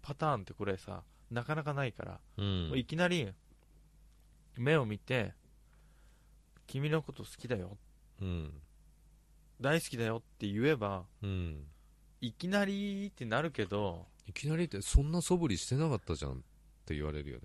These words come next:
Speaker 2: 多分ね。
Speaker 1: はっきりもう正直に言った方がいい。
Speaker 2: 「急に？」みたいな。
Speaker 1: で、正直に言った方がいい。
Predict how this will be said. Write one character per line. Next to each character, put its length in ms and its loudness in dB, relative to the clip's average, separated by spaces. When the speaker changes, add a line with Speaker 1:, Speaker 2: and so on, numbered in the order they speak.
Speaker 2:
多 80 -14
分 80 -14
ね。 80 -18
Speaker 1:
は 180 -4
っ 120 -8
き 100 2
り 60 4
も 180 2
う 40 -4
正 260 0
直 40 2
に 220 -6
言 100 -2
っ 20 -6
た 140 -2
方 80 0
が 60 -6
い 20 -8
い。 40 -10
Speaker 2:
「急 320 -2
に？」 240 -4
み 100 -8
た 100 -20
い 40 -18
な。 60 -20
Speaker 1:
で、 80 -6
正 140 -4
直 100 2
に 140 -4
言 120 -2
っ 20 -6
た 140 -8
方 60 -10
が 60 -10
い 20 -18
い。 40 -20